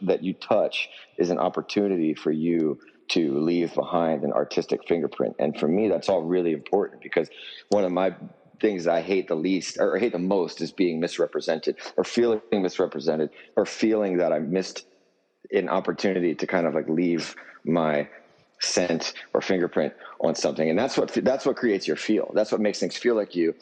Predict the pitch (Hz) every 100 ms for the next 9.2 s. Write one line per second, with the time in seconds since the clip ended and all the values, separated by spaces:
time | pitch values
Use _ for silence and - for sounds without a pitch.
0 | - 87 90 95 - 90 - 95 85 73
1 | - - 85 - - 85 - - 80 82
2 | 82 - 78 80 - 80 73 - - -
3 | 87 85 - 87 78 92 80 73 - -
4 | 90 82 - 78 95 104 98 82 76 -
5 | - 98 - 80 73 90 78 73 - -
6 | - 76 69 101 95 87 76 95 82 71
7 | - 85 57 55 - _ - 92 82 78
8 | - - 78 73 69 - 82 92 87 80
9 | - 73